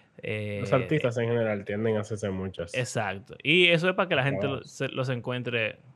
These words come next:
Speaker 2: atractivos, en cierto sentido. Entonces, eso es vano y lujurioso y
Speaker 1: También
Speaker 2: pecaminoso, y eso está mal.
Speaker 1: está el aspecto de como luchar contra el, el, el envejecimiento, que es natural.
Speaker 2: También ese otro.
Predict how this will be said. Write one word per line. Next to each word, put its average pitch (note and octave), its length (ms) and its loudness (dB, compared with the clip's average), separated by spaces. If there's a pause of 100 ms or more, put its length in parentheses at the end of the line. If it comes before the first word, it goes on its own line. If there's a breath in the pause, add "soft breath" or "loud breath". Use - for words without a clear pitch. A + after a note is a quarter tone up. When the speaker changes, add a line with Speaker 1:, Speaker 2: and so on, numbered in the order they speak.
(300)
Speaker 2:
atractivos, B2 760 -6 (480)
en G#2+ 80 -18
cierto A2+ 280 -8
sentido. A#2 360 -2
Entonces, A#2 540 -4 (640 soft breath)
eso D3 480 0 (100)
es A#2+ 260 2
vano D3 480 2 (120)
y A2+ 120 -8
lujurioso B2+ 720 -2
y A#2 100 -2
Speaker 1:
También A#2+ 420 10 (120)
Speaker 2:
pecaminoso, A#2+ 240 0
y A2+ 220 -4
eso A2+ 140 -10
está - 120 -14
mal. G#2 140 -16
Speaker 1:
está A2+ 120 4
el A2 60 10
aspecto A#2 500 8
de A2 220 6
como G#2+ 240 4
luchar G#2+ 500 2
contra G#2 420 2
el, F#2+ 260 -2 (760)
el, G2 320 -6
el A2 140 2
envejecimiento, G2+ 880 2
que F#2+ 80 0
es F#2 40 0
natural. F#2 540 0 (560)
Speaker 2:
También A#2 320 -8
ese B2 220 -8
otro. A2 320 -14